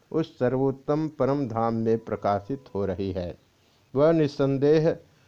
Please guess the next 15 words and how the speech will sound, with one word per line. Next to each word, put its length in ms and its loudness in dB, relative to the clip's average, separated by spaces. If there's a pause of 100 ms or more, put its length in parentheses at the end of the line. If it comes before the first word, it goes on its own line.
(140)
यही 340 4
है 380 0
जो 180 4
कि 160 -2
इस 220 -4
पुरुष 440 -2
में 300 -4 (400)
आंतरिक 600 -2
ज्योति 380 -2
है। 240 -4 (420)
इस 160 2
प्रसंग 460 -2
में 280 0
आया 260 4
हुआ 400 -2